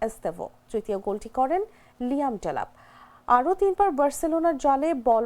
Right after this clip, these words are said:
পাঠিয়েও স্বাগতিকরা গোল পায়নি অফসাইড কিংবা হ্যান্ডবলের কারণে। ম্যাচে চেলসির দাপটের চিত্র ফুটে উঠেছে পরিসংখ্যানেও।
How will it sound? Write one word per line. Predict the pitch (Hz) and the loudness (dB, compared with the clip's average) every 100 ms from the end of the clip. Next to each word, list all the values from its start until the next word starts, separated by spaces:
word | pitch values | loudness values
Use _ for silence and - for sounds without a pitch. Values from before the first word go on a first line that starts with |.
| 233 | 0
পাঠিয়েও | 226 - - 311 185 | -2 -2 -6 -2 -2
স্বাগতিকরা | - 226 202 254 285 - 285 | -2 -2 -2 -4 -6 -4 -2
গোল | 226 190 - | -2 -4 -2
পায়নি | 180 196 277 - | -4 -2 -4 -2
অফসাইড | 196 - 247 277 277 | -4 -2 -2 -2 -4
কিংবা | 240 202 165 175 | -8 -2 -2 -4
হ্যান্ডবলের | - 220 - 170 156 175 | -6 -8 -4 -4 -4 -6
কারণে। | 104 104 - - - | -6 -6 -12 -18 -8
ম্যাচে | 185 196 | -8 -8
চেলসির | 190 190 190 214 202 | -6 -6 -4 -8 -4
দাপটের | 190 - - 214 | -4 -4 -12 -12
চিত্র | - 277 - 330 | -8 -10 -6 -8
ফুটে | - 254 220 | -6 -4 -4
উঠেছে | 220 233 - 392 - - - | -4 -8 -4 -4 -4 -20 -6
পরিসংখ্যানেও। | 233 208 165 156 - - | -4 -4 -10 -12 -12 -12